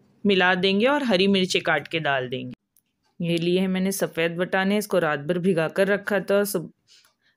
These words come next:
इसके अंदर मैंने हल्दी और नमक डाल के इसको बॉईल कर लिया है और अभी इसके अंदर कुटी हुई लाल मिर्ची और धनिया और ज़ीरा पाउडर मिला है।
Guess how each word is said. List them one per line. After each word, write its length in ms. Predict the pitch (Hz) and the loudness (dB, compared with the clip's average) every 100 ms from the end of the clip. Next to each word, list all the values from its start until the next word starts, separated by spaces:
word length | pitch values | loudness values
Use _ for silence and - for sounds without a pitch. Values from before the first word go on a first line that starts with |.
| - | -10
इसके 220 | 175 185 | -6 -2
अंदर 220 | 180 180 | -2 0
मैंने 240 | 185 185 180 | 0 0 -2
हल्दी 420 | 170 151 147 185 | -2 -4 -2 2
और 180 | 196 180 | 4 4
नमक 380 | 165 147 160 185 | 0 -4 -2 -2
डाल 240 | 175 180 180 | 0 0 2
के 100 | 208 | -2
इसको 200 | - 190 | -2 -4
बॉईल 320 | 151 151 190 | 0 0 0
कर 160 | 196 175 | 2 0
लिया 300 | 156 151 151 | 0 -2 0
है 140 | 196 | -2
और 200 | - 156 | -2 -2
अभी 220 | 156 156 | -2 0
इसके 220 | 185 - 180 | -2 0 -2
अंदर 220 | 175 185 | 0 0
कुटी 280 | 180 165 175 | -2 -4 -2
हुई 180 | 170 170 | 0 0
लाल 300 | 147 151 160 | 0 0 0
मिर्ची 440 | 175 165 165 180 | -2 -4 -4 0
और 160 | 170 156 | 0 0
धनिया 460 | 151 143 143 175 269 330 _ _ | -4 -6 -4 -2 -2 -4 _ _
और 100 | 160 180 | -2 0
ज़ीरा 260 | 170 170 | 2 2
पाउडर 340 | 165 156 143 143 | 2 0 0 -2
मिला 240 | 135 131 | -4 -6
है। 200 | 127 131 | -8 -12